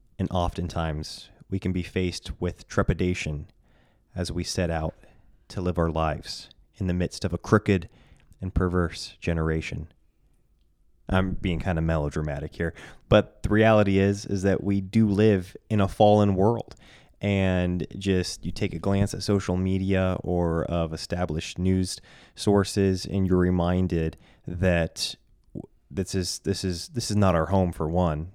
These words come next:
And so you're reminded of the joy of that, but that you, you're also reminded of, uh, the dangers, the uncertainties, and oftentimes the, uh, worry that can come from being in this world. And so today, Katie and I are gonna share with you how we maintain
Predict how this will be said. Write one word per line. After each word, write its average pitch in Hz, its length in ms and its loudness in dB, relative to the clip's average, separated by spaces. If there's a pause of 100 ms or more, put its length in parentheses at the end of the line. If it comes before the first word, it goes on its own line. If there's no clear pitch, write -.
And 90 100 -8
so - 80 -6
you're 87 100 2
reminded 85 380 0
of 78 100 -8
the 80 80 -4
joy 85 320 0
of 76 100 -6
that, 80 300 -4 (360)
but - 100 -14
that 90 180 -2
you, 90 200 -2
you're 92 200 4
also 98 220 2
reminded 85 600 0 (200)
of, 82 280 -2
uh, 82 280 -2 (240)
the - 80 -12
dangers, 92 680 -4 (400)
the 78 140 -2
uncertainties, 92 800 -2 (560)
and 90 160 -4
oftentimes 87 800 -4 (360)
the, 90 320 -4
uh, 80 120 -2
worry 90 380 0
that 85 140 -8
can 87 140 -6
come 85 320 -4
from 85 180 -6
being 90 160 -2
in 85 80 -2
this 82 180 -6
world. 87 280 2 (320)
And 113 100 2
so 107 120 6
today, 107 300 4
Katie 139 400 2
and 110 80 4
I 98 80 2
are 90 80 0
gonna 98 160 0
share 95 400 2
with 92 240 -4
you 98 300 2 (340)
how - 400 0
we 123 240 8
maintain 104 880 4